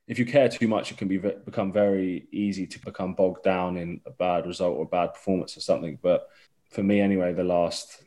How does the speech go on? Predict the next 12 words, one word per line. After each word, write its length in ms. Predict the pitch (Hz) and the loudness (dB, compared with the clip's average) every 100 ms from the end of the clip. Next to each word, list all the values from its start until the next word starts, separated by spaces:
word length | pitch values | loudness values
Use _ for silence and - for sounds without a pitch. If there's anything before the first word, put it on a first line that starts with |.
| _ | _
year, 640 | 95 95 92 90 85 82 - _ - | -2 2 2 2 0 -4 -12 _ 0
those 220 | 104 101 | 2 2
kind 200 | - 101 | 2 0
of 80 | 82 | 0
experiences 640 | - - 101 95 - 85 | -4 -2 0 0 -2 -8
have 100 | 85 | -6
helped 240 | - 92 76 | 0 0 0
me 80 | 87 | -2
loads 380 | 87 87 85 | 0 0 -2
in 120 | 80 80 | -6 -8
terms 340 | 85 85 82 | -6 -6 -6
of 240 | 82 80 | -8 -8